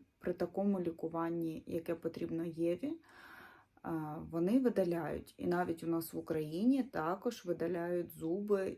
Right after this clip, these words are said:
І, а, як він мені пояснив, немає нічого страшного в цьому.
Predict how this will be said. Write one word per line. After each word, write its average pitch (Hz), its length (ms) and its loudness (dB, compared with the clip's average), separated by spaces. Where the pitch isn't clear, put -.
І, 156 400 -4
а, 156 480 -4
як 180 240 4
він 240 200 10
мені 240 180 8
пояснив, 180 500 4
немає 170 360 2
нічого 180 420 0
страшного 175 640 -2
в 151 100 -12
цьому. 165 600 0